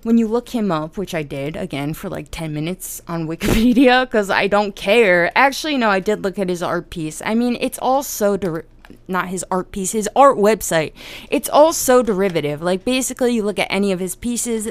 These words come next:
they're incredibly boring. They all kind of, like, fit this same format. Like, "Look, I did something weird and I put it in a gallery." The nicest looking piece he probably had was this one. I don't know the name, but you can see it on his website. I'll pull it up right here.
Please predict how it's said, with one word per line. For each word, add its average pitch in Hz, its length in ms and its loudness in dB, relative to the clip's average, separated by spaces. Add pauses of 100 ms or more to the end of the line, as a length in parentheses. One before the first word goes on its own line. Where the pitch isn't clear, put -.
they're 202 220 0
incredibly 214 640 -2
boring. 180 580 0
They 180 100 2
all 170 200 2
kind 170 280 -4
of, 156 80 -6
like, 160 200 -2
fit 180 300 -6
this 180 160 -2
same 175 300 -4
format. 180 600 -2
Like, 165 280 0 (340)
"Look, 381 240 4
I 240 80 6
did 311 180 2
something 311 440 6
weird 359 340 6
and 302 140 4
I 311 60 4
put 302 200 2
it 311 80 0
in 330 100 0
a 339 60 2
gallery." 311 640 2 (280)
The 247 140 4
nicest 240 540 2
looking 214 580 -2
piece 269 460 -4
he 269 120 -2
probably 269 600 2
had 262 340 2
was 208 200 -2
this 208 280 -2
one. 208 540 0
I 190 100 -2
don't 175 160 0
know 156 140 -2
the 156 100 -4
name, 156 240 -2
but 165 100 -4
you 202 120 -8
can 220 180 -2
see 190 280 -2
it 180 140 -2
on 165 200 -2
his 175 160 -6
website. 160 640 -2 (220)
I'll 170 140 -2
pull 180 240 -8
it 156 80 -6
up 151 160 -6
right 151 160 -8
here. 143 220 -10